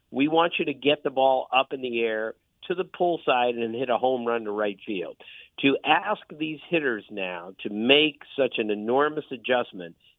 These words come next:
in the middle of the season, facing the pitching that they've seen, I just think is too hard.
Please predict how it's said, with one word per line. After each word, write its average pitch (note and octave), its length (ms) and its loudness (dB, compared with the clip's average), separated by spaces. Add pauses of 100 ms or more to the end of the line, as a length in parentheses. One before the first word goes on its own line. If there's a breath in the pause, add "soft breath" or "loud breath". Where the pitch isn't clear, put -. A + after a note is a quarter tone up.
in A#2 160 -4
the A2 80 0
middle D3+ 380 2
of E3 140 0
the D#3+ 200 -14
season, A2 380 -10 (280)
facing E3+ 520 0
the C3 80 -6
pitching E3 500 -12
that C#3+ 220 -4
they've C3+ 320 -4
seen, F#2+ 340 -4 (420 loud breath)
I A2 120 -2
just C#3 280 -6
think C#3+ 220 -4
is C#3+ 80 -8 (100)
too C#3+ 140 2
hard. G2 460 0